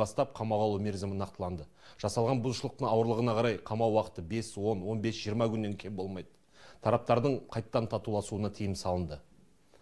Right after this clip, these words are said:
Бұрын жәбірленуші кінәлі адаммен бірнеше рет татуласатын.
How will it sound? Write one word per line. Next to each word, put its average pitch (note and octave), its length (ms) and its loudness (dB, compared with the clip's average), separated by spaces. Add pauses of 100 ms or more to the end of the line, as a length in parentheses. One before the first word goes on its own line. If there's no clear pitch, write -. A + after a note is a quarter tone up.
(380)
Бұрын C3 220 6
жәбірленуші B2+ 580 4
кінәлі B2+ 300 4
адаммен A#2 340 4
бірнеше A#2+ 360 2
рет A2+ 160 0
татуласатын. F#2+ 580 -2